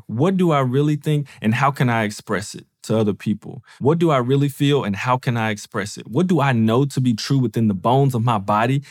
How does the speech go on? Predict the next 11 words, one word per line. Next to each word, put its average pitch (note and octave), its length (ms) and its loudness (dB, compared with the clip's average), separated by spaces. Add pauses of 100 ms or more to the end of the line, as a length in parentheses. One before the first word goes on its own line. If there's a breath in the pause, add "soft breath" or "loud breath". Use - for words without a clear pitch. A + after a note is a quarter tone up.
(160 loud breath)
that A#2 100 4
needs E3+ 380 2
to D3 80 -2
be B2+ 160 2
said A#2+ 400 -2 (180 loud breath)
and G#2+ 140 2
how D3 400 0 (240 soft breath)
can C3 120 2
I A#2 140 2
express G2 560 -6
it? - 140 -14